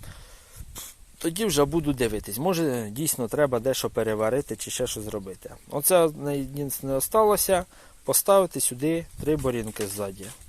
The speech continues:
І буде красота. Тому що коток, я так подумав, котком, е,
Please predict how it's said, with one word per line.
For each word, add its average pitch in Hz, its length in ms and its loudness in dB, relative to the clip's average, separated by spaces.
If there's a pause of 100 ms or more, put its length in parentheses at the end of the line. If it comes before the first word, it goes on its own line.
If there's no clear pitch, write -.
(180)
І 143 100 -2
буде 196 300 0
красота. 131 520 -2 (920)
Тому 170 260 0
що 147 760 4
коток, 175 680 2
я 151 160 4
так 147 240 0
подумав, 160 520 0
котком, 190 680 4 (640)
е, 143 60 -4